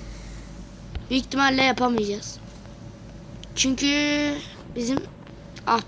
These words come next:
be, keşke hazırlıklı gelseydim ya. Ne yapacağım ben? Arkadaşlar, bu altını kesin alamayacağız.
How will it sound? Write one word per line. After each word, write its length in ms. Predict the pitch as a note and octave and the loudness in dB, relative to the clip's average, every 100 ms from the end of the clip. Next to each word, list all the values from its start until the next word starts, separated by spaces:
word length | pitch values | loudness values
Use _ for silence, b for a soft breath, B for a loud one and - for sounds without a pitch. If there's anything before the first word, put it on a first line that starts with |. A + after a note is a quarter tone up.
| - | 0
be, 380 | G#3+ G3+ G#3 G3+ - | 2 2 2 0 4
keşke 320 | C4+ B3+ B3+ | 6 6 6
hazırlıklı 600 | A#3 A3+ A3+ A3+ A3 A#3 | 4 4 4 2 2 2
gelseydim 560 | A3 G#3 - G3+ G3+ G3 | 4 2 -2 -4 -2 -4
ya. 140 | F#3+ F#3+ F#3 B B B B B - - - | -4 -6 0 B B B B B -14 -10 -2
Ne 60 | A#3 | 0
yapacağım 440 | B3+ - A#3+ A3+ | 0 2 4 4
ben? 160 | A#3 B3+ - - - - - - - - - - - - - B B B B B A#3+ | 4 2 -6 -14 -16 -16 -16 -14 -14 -16 -16 -14 -14 -12 -14 B B B B B 4
Arkadaşlar, 680 | B3 C4+ C4 B3 C4 B3 | 6 8 8 8 6 6
bu 80 | A#3+ | 8
altını 400 | B3+ A#3+ B3 B3 | 6 6 4 4
kesin 340 | A#3+ A#3 C4+ - - | 6 6 6 2 2
alamayacağız. 1080 | - A#3 B3 G#3+ G3 F#3 - - - - | 4 6 6 4 2 -4 -8 -8 -6 -6